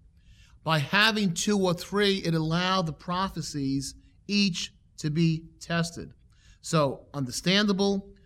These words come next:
the church can learn and be strengthened by the prophecy. The church can test each prophecy, and there would be no competition, no boasting, no confusion. To edify.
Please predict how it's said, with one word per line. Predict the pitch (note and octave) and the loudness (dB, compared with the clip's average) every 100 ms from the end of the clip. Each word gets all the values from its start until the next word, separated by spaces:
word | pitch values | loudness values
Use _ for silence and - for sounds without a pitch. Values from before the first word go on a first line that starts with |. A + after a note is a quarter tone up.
| - - | -20 -18
the | |
church | - - E3 D#3+ - | -6 2 2 2 -4
can | B2 | -6
learn | C3 E3 F3+ | 0 2 4
and | E3+ | 2
be | B2 | 0
strengthened | - - D#3 F3 F3+ F3 | -4 0 2 2 4 4
by | E3+ F3 | 4 2
the | |
prophecy. | E3+ F3 E3+ E3+ D#3+ F3 E3 E3+ - - - | 0 0 0 -2 -4 -2 -4 -4 -20 -20 -18
The | B2 | -10
church | - F3+ F3+ E3+ - | 0 2 2 0 -4
can | C3 | -6
test | - - G3+ A3 G#3+ - - - | -6 -8 -2 0 0 -6 -10 -4
each | E3 E3 - | -2 -2 -4
prophecy, | D3 C#3+ C3+ C3+ D3+ D3 C#3 - - - - - D#3 | -4 -2 -4 -8 -6 -4 -6 -10 -20 -20 -20 -10 -2
and | D#3+ | 2
there | F3 | 4
would | E3+ C#3+ | 2 2
be | D#3 | 0
no | D3+ F3 F#3 F3 | 4 4 2 0
competition, | - E3+ E3+ D3+ E3 D3+ - D3+ D3 - - - | 0 0 0 -4 -2 0 0 -2 -4 -6 -16 -10
no | C3+ D#3 D3 | 0 2 2
boasting, | D3 C#3 C3 - C#3 C3+ C3 - - - - | 2 0 0 -4 -4 -4 -6 -10 -20 -20 -10
no | C3 C#3 | -6 -6
confusion. | C3 B2+ E3+ E3+ A#2 - - - _ _ _ - _ _ _ _ _ - _ - - | -6 -8 -2 -2 -2 -8 -20 -20 _ _ _ -20 _ _ _ _ _ -20 _ -20 -12
To | D#3+ | -2
edify. | F#3 F3+ E3+ C3+ G2 D#2 | 2 2 0 -2 -4 -6